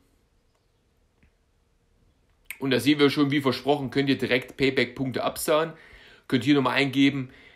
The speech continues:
Habt dann im Prinzip auch noch die Möglichkeit, nochmal euch über die Inhaltsstoffe zu informieren, wer das möchte. Auch Bewertung hier. Ihr seht es schon, sehr, sehr gut. Im gesamten vier Komma fünf, aber auch nochmal einzeln bewertet auf Produktqualität,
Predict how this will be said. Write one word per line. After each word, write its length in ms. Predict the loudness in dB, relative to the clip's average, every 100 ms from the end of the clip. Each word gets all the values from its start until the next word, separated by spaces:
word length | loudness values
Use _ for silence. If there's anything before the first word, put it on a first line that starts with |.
| _ _ _
Habt 200 | -6 -2
dann 160 | -2
im 80 | -4
Prinzip 300 | -8 -8 -6
auch 140 | -4 -2
noch 180 | -4
die 100 | -4
Möglichkeit, 500 | -4 -6 -6 -6 -4
nochmal 260 | -4 -4 -2
euch 240 | -2 -4
über 160 | -8 -12
die 160 | -10 -6
Inhaltsstoffe 640 | -4 -4 -4 -6 -4 -6 -10 -20 -20
zu 160 | -4 -2
informieren, 420 | -2 -4 -2 0
wer 120 | 2
das 120 | 0 -2
möchte. 340 | -6 -4 -4
Auch 200 | -2 -2
Bewertung 460 | -4 0 0 0 -4
hier. 300 | -2 -4 -6 -14 -14
Ihr 80 | -10
seht 220 | 0 2
es 80 | 2
schon, 320 | 0 0 0 -6 -18 _
sehr, 240 | -2 0 2
sehr 140 | 2
gut. 320 | 0 -6 -6
Im 100 | -6
gesamten 460 | -6 0 -2 -2 -6
vier 120 | -6
Komma 220 | -4 -6
fünf, 300 | -4 -4 -4
aber 240 | -4 -4 -2
auch 260 | -4 -6 -18 -20 -20 -6
nochmal 260 | -4 -2
einzeln 320 | -2 -4 -4 -4
bewertet 400 | 4 4 4 -2
auf 180 | -2
Produktqualität, 840 | -4 -4 -4 0 0 0 0 -4 -4